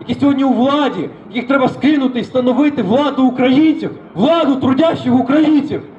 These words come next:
Так, товариство? Тому, товариство, ми будемо тут ще збиратися, щоб вимагати того, чого ми вимагаємо.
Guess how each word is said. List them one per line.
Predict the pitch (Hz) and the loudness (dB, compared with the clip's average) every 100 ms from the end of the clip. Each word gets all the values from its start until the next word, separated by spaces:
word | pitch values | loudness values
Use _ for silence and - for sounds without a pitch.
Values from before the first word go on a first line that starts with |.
| - | -4
Так, | 330 - - | -2 0 0
товариство? | 269 233 208 - 139 - 339 381 381 370 - 960 466 415 679 659 427 440 740 - 330 330 370 415 349 339 349 320 - - 254 349 320 285 277 254 349 403 392 349 349 359 349 - 349 349 339 | 0 0 -4 -6 -10 -6 0 4 4 2 0 -2 -2 -6 -8 -10 -10 -8 -8 -8 -10 -8 -8 -10 -10 -6 -4 -4 -8 -8 -12 -14 -14 -14 -14 -12 -12 -10 -10 -6 -6 -4 -8 -10 -14 -14 -2
Тому, | 269 320 | 0 0
товариство, | 320 311 302 - 262 - - - - | 0 -2 -2 -2 -2 -4 -8 -16 -2
ми | 262 | 0
будемо | 285 349 320 311 | 2 2 2 -2
тут | 302 294 | -2 -6
ще | - 311 | -4 -4
збиратися, | 285 294 311 - 285 - | -2 0 0 0 -2 -2
щоб | 262 | -2
вимагати | 226 262 277 285 302 262 214 - - - | 0 0 0 0 -2 -2 -4 -4 -12 -2
того, | 262 294 | 0 0
чого | 285 277 | 0 0
ми | 277 | 2
вимагаємо. | 262 254 240 254 220 165 | 2 2 0 0 -2 -4